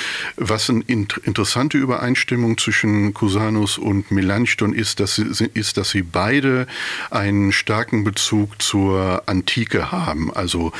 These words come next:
äh, Humanist-, äh, was man mit dem Begriff des Humanismus, äh, bezeichnet. Nun ist in Italien der Humanismus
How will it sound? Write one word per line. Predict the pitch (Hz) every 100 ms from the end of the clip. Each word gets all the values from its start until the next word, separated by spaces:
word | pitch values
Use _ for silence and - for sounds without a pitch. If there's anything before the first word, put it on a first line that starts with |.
| - - -
äh, | 95 90 85
Humanist-, | 104 95 95 107 - - -
äh, | 92 90 95
was | 95 90 101
man | 98
mit | 95 98
dem | 95 92
Begriff | 92 95 101
des | 92 -
Humanismus, | 95 92 90 107 - 80 - - - - - - -
äh, | - 87 80 82
bezeichnet. | 90 - - 78 76 - - 76
Nun | 98 95
ist | 95
in | 110
Italien | 92 90 104 104 110 107 101
der | 95 87
Humanismus | 104 95 104 - 104 98 -